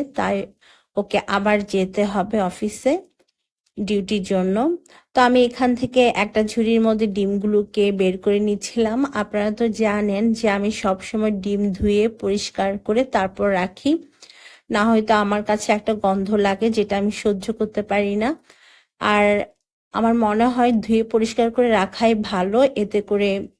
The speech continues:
জীবাণু একটু কম থাকে। আর আমি always ডিম বাইরে রাখি, কখনোই ফ্রিজে রাখি না। আমার ডিম কেন জানি ফ্রিজে রাখলে একদমই ভালো লাগে না। তো আমি এখান থেকে ডিমগুলোকে সবগুলো বের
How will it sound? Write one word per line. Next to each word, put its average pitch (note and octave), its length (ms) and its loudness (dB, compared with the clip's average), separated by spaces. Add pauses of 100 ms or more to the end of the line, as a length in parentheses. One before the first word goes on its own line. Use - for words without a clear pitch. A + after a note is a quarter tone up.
(160)
জীবাণু G3+ 420 0
একটু G3+ 240 -2
কম F#3+ 340 -2
থাকে। G3+ 400 -4 (580)
আর G#3+ 140 2
আমি G#3 260 2
always G#3 440 2 (160)
ডিম G#3 300 0
বাইরে F#3 380 2
রাখি, F#3 400 -2
কখনোই G#3+ 420 0
ফ্রিজে G#3 400 -2
রাখি F#3 340 -2
না। G#3 140 -2 (240)
আমার G3+ 300 -2 (200)
ডিম G#3 220 -2
কেন G3 260 -2
জানি G3+ 220 -2
ফ্রিজে G3+ 360 -2
রাখলে G3 360 -2
একদমই F#3 460 -2
ভালো G3+ 320 0
লাগে F#3 260 -2
না। G3+ 140 -2 (1600)
তো B3+ 60 4
আমি B3+ 260 6 (520)
এখান A#3 300 0
থেকে B3+ 160 2
ডিমগুলোকে A#3 580 2
সবগুলো A3 480 0
বের G#3+ 240 0